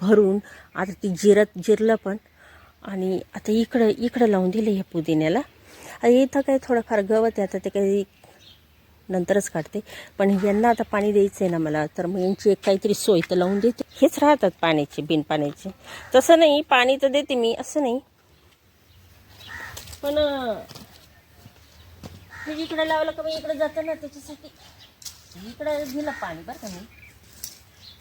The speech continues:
आणि आता इकडं, हो, करून घेते हे. ऐन टायमात दिवाळीमध्येच, म्हणजे दिवाळीच्या अगोदरच ही सर्व रोपं आणली आणि मी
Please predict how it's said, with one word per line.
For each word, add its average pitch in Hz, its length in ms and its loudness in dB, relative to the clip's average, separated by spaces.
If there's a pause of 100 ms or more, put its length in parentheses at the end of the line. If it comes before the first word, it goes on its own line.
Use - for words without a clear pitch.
(560)
आणि 180 100 -20
आता 226 240 -18
इकडं, 254 280 -4 (540)
हो, 233 180 -6 (180)
करून 220 240 -16
घेते 247 220 -14
हे. 180 140 -20 (3500)
ऐन 202 280 8
टायमात 202 500 4
दिवाळीमध्येच, 185 1120 2
म्हणजे 262 160 0
दिवाळीच्या 233 560 6
अगोदरच 233 520 6
ही 226 80 4
सर्व 208 260 2
रोपं 190 380 4
आणली 175 520 2 (120)
आणि 185 420 4
मी 202 340 4